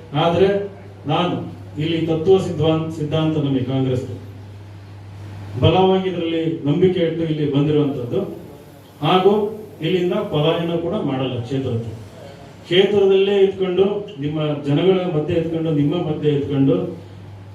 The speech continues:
ಆ ಒಂದು ಕೆಪಾಸಿಟಿನಲ್ಲಿ ಏನೇನ್ ಕೆಲಸ ಮಾಡಕ್ಕಾಗುತ್ತೋ ಅದನ್ನ ಕಂಟಿನ್ಯೂ ಮಾಡ್ಕೊಂಡು ಹೋಗ್ತೀವಿ. ತುಂಬಾ ಜನ ನನಗೆ ಬುದ್ಧಿ ಹೇಳಿದ್ದಾರೆ, "ಇನ್ನು ನಿಲ್ಲಿಸ್ಬೇಡ್ರಿ, ನಿಮ್ಗೆ ಉಜ್ವಲವಾದ ಭವಿಷ್ಯ ಇದೆ." ಅವರು ಕೂಡ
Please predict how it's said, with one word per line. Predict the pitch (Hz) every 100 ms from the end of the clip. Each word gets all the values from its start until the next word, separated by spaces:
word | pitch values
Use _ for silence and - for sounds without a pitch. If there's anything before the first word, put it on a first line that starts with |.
| - - -
ಆ | 196 214 214
ಒಂದು | 202 196 190 - -
ಕೆಪಾಸಿಟಿನಲ್ಲಿ | 160 214 214 214 185 156 135 - - - - - 160
ಏನೇನ್ | 202 214 190
ಕೆಲಸ | 170 180
ಮಾಡಕ್ಕಾಗುತ್ತೋ | 190 170 160 147 143 147
ಅದನ್ನ | 147 139 143
ಕಂಟಿನ್ಯೂ | - 147 147 151 160
ಮಾಡ್ಕೊಂಡು | 135 131 143 131 135
ಹೋಗ್ತೀವಿ. | 135 131 196 - - - - -
ತುಂಬಾ | 165 196 196
ಜನ | 196
ನನಗೆ | 190 180 175
ಬುದ್ಧಿ | 156 156 190
ಹೇಳಿದ್ದಾರೆ, | 180 170 147 131 110 -
"ಇನ್ನು | 143 151
ನಿಲ್ಲಿಸ್ಬೇಡ್ರಿ, | 151 175 185 165 160 147 180 180 - - - -
ನಿಮ್ಗೆ | 143 151 156 147
ಉಜ್ವಲವಾದ | - 180 185 175 175 165
ಭವಿಷ್ಯ | 151 180 190 170
ಇದೆ." | 160 160 160
ಅವರು | 151 -
ಕೂಡ | 170 170